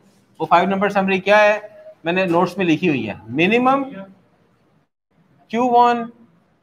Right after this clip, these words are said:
median, Q थ्री और maximum, ये है five number summary। अगर आप ये five number summary बना लेते हैं किसी भी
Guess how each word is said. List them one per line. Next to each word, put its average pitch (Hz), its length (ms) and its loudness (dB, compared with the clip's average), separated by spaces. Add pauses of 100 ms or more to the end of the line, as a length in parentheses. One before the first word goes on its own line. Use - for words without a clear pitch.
(420)
median, 220 840 -2 (1080)
Q 247 300 0
थ्री 220 260 -4 (1700)
और 160 140 4
maximum, 110 520 -4 (300)
ये 214 140 2
है 208 160 6
five 139 220 4
number 120 260 -2
summary। - 360 -18 (540)
अगर 240 120 2
आप 247 120 4
ये 262 100 4
five 254 260 4
number 262 220 2
summary 240 320 0
बना 202 240 2
लेते 196 300 2
हैं 180 100 0
किसी 180 240 -6
भी 208 240 -4